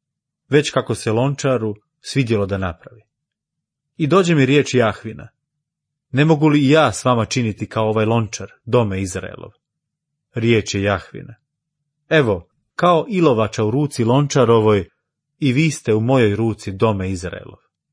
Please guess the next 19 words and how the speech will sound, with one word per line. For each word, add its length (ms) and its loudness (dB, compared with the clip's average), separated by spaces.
Objavim 600 2
li 140 0
jednom 400 0
kojem 280 -2
narodu 420 0
ili 140 -6
kojem 220 -4
kraljevstvu 540 -2
da 100 -4
ću 120 -10
ga 80 -6
iskorijeniti, 920 -2
uništiti 560 0
i 40 0
razoriti, 760 0
i 180 -2
taj 200 4
se 160 -2
narod, 460 0